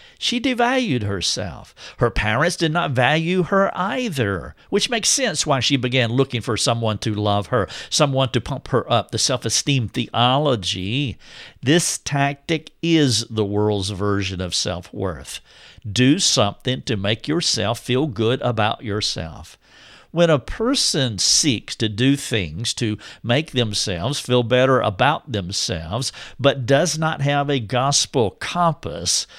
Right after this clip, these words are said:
their pursuit will be self-centered and self-destructive, and that's what happened to Mabel. Guess what? Mabel began dating boys at fifteen. She was naive and not prepared for this new adventure.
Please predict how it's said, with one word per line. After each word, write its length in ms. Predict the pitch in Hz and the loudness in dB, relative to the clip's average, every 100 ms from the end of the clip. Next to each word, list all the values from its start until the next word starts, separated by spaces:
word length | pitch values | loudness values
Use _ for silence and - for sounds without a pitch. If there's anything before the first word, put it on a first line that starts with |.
| - - | -20 -10
their 240 | 104 120 147 | 2 2 4
pursuit 680 | - 170 - 104 104 117 - | 2 0 0 0 -2 -4 -4
will 260 | 104 131 | -2 0
be 220 | 123 107 | 0 -2
self-centered 1040 | 87 - 107 85 - 139 156 - 220 220 202 - - | -2 -2 -2 -2 -2 -2 -2 -2 -2 -4 -6 -16 -4
and 180 | 104 113 | -2 0
self-destructive, 1300 | - 104 95 104 87 - 180 208 - - 214 202 170 - - - - - | 2 0 -2 -4 -4 0 2 0 -2 2 4 4 2 -12 -20 -20 -8 0
and 120 | 113 | 0
that's 220 | 101 95 | 0 -2
what 160 | 95 101 | -4 -2
happened 380 | 98 82 104 104 | -4 -4 -4 -4
to 80 | |
Mabel. 500 | 101 92 85 82 73 - _ _ _ _ _ _ - | -4 -6 -6 -8 -12 -16 _ _ _ _ _ _ -4
Guess 480 | 113 110 110 - - - | 0 0 -2 -6 -10 -14
what? 560 | 90 67 67 - - - _ _ _ _ _ _ _ _ - | -10 -10 -12 -14 -16 -16 _ _ _ _ _ _ _ _ 0
Mabel 320 | 135 175 196 | 4 6 6
began 300 | 165 160 147 | 4 2 2
dating 320 | 120 127 135 | 4 4 2
boys 340 | 107 104 110 | 0 0 0
at 160 | 104 - | 0 -4
fifteen. 920 | - 95 85 - - - - - - - _ - - - | -4 -6 -6 -10 -12 -12 -14 -16 -20 -20 _ -20 -18 -2
She 160 | - | 4
was 180 | 151 131 | 6 4
naive 680 | 127 123 120 120 143 214 185 | 2 2 2 2 2 2 2
and 180 | 120 110 | 2 2
not 200 | 131 - | 0 -2
prepared 480 | 170 - 113 101 117 | -4 -2 0 0 -2
for 140 | 110 | -2
this 300 | 101 101 - | 0 -2 -2
new 280 | 104 104 117 | -2 -2 -2
adventure. 840 | 110 104 87 98 95 - 80 - | -4 -4 -4 -4 -4 -8 -10 -12